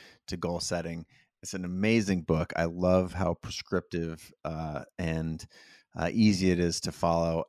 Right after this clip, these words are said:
And there's a lot of value in these workshops that you have, uh, sort of established, these little check-ins along the way. So congrats on an incredible book.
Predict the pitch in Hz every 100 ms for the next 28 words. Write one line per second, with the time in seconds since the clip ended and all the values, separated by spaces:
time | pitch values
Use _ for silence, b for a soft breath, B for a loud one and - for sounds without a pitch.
0 | - 85 85 82 78 85 87 85 85 80
1 | 78 82 85 82 - 82 80 78 78 76
2 | - 87 - 104 - - - 98 - 98
3 | 95 92 90 85 85 - _ B B B
4 | _ 87 85 82 92 85 - 92 90 95
5 | 101 - _ - 90 85 85 80 90 85
6 | 92 85 90 87 87 87 90 92 - 82
7 | 80 - b b - 104 92 101 101 -
8 | - 92 87 87 82 82 - 98 90 95
9 | 98 82 80 -